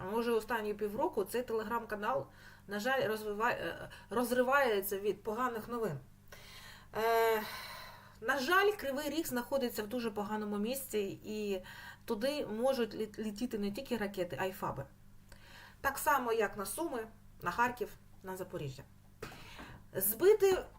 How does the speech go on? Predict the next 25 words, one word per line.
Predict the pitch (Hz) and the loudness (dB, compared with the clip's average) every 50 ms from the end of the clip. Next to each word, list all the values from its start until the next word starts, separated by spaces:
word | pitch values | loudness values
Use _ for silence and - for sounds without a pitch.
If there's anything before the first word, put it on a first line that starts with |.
| - - - | -20 -12 -4
значить, | 240 294 294 - 349 330 - - | -2 0 2 2 2 0 0 -4
Кривий | - 320 349 359 392 392 381 - 254 | 0 4 6 8 8 8 6 6 6
Ріг, | 311 359 427 - - - - - - - - 190 196 - - | 6 8 6 6 4 -2 -8 -10 -16 -14 -12 -10 -10 -8 -4
я | 240 247 277 302 294 - - - - - | -2 2 6 6 6 4 2 -2 -2 0
особисто | 247 247 - 294 247 262 254 - - - - 170 143 - - - - - - | 0 0 0 -2 0 2 2 2 2 0 -2 -4 -4 -4 -6 -14 -16 -10 -6
не | 233 262 311 | -2 0 2
дуже | 285 339 349 311 320 311 | 4 4 4 4 2 0
великий | 294 294 320 320 320 302 277 | 0 0 0 -2 -2 -4 -6
спеціаліст | - - 269 262 262 - 262 269 277 269 - | -4 -2 -2 -2 0 0 0 -2 -2 -4 -6
з | |
П | - - 247 | -4 -2 0
В | 226 | 2
О. | 240 220 180 139 - - - - - - - - - - - - - - - - - - | 2 2 2 2 -2 -6 -10 -18 -20 -20 -20 -20 -20 -20 -20 -20 -20 -20 -20 -20 -6 0
Але | - 220 262 294 | 4 6 6 6
хочу | 302 370 381 359 359 339 | 8 6 6 4 4 0
сказати, | - - - 311 247 254 233 185 - - - - - - - - - | -2 -2 -2 0 4 4 4 4 2 0 -6 -10 -10 -12 -18 -14 -10
що | - - - 285 285 269 | -8 -4 0 2 2 2
найбільш | 262 262 262 247 320 339 - - | 2 0 0 2 2 2 2 0
пакісніше | - - - - - - - 214 - - 208 185 - - 196 196 | 0 4 4 4 4 4 0 -4 -4 -4 -6 -6 -6 -4 -2 0
місто | 226 269 370 349 - - - 175 139 - - - - - - - - - - - 202 | 2 2 2 2 2 0 -2 -2 -2 -4 -6 -14 -20 -20 -20 -20 -20 -20 -16 -10 -6
для, | 196 208 247 247 233 214 - - - - | 0 4 6 8 8 8 6 4 0 -4
е, | 202 208 185 190 202 208 208 196 | -6 -6 -2 0 2 2 2 2
саме | 202 - 262 254 233 226 214 202 | 2 4 6 6 6 6 4 2
запускання | 208 208 208 262 254 254 - 262 226 202 196 196 196 | 2 4 4 4 4 4 4 4 4 4 4 0 -2
фабів | 202 - - 233 202 170 175 175 | 0 4 6 6 6 6 4 0